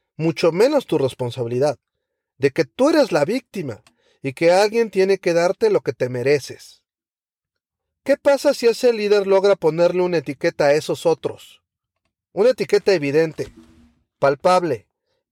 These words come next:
que le quede clara a todos. El líder puede convencerte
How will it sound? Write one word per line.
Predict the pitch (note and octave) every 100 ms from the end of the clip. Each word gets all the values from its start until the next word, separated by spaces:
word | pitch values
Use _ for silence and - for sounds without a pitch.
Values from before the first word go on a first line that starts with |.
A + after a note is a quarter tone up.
| -
que |
le | D#3 D#3+
quede | G3+ G#3 G#3
clara | F3 E3+ D#3
a |
todos. | - D3 A#2 - - _ _ _ _ _ _ _ _ _ _ _
El | E3
líder | A3 C#4+ -
puede | B3+ B3
convencerte | F3 D3+ C#3+ G3+ G3+ F#3+ A3